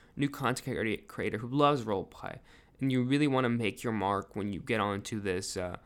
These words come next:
NoPixel server. You're like, "Man, I can, I know I can do this. Uh, this is gonna be great. I finally kinda get the, the go through, go ahead to, you know, get on this far. Once I get through the queue, I'm gonna make my mark." You finally get through the queue, and then you get up there, and you just have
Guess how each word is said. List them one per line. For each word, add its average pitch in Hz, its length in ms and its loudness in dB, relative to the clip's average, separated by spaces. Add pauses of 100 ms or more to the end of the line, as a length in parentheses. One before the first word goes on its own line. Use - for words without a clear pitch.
(260)
NoPixel 117 540 0
server. 123 340 0
You're 82 120 -2
like, 90 200 -2
"Man, 127 300 2
I 110 120 -2
can, 110 280 -6
I 123 60 0
know 131 400 2
I 107 60 4
can 107 220 -8
do 92 160 -4
this. - 400 -6 (460)
Uh, 120 80 0
this 127 160 -2
is 127 120 -2
gonna 123 160 0
be 113 100 -8
great. 123 580 -2
I 113 100 -4
finally 120 520 0
kinda 120 260 -4
get 110 240 -6
the, 107 140 -4 (100)
the 123 60 -4
go 117 240 0
through, 117 320 -4
go 107 160 2
ahead 117 360 -2 (420)
to, 123 120 2
you 120 120 4
know, 113 140 2
get 123 240 2
on 110 320 2 (200)
this 143 200 4
far. 131 520 0 (220)
Once 135 200 0
I 135 60 0
get 127 180 -2
through 127 100 -2
the 107 100 -2
queue, 139 420 0
I'm 110 60 2
gonna 113 120 0
make 107 220 0
my 113 80 -2
mark." 98 320 -2
You 117 80 0
finally 120 520 0
get 110 160 -2
through 113 120 -6
the 104 100 -4
queue, 101 380 -2
and 101 120 -4
then 98 140 -4
you 98 80 -6
get 98 180 0
up 92 160 -2
there, 90 280 0
and 110 160 -2
you 107 120 -2
just 101 180 -6
have 92 300 -2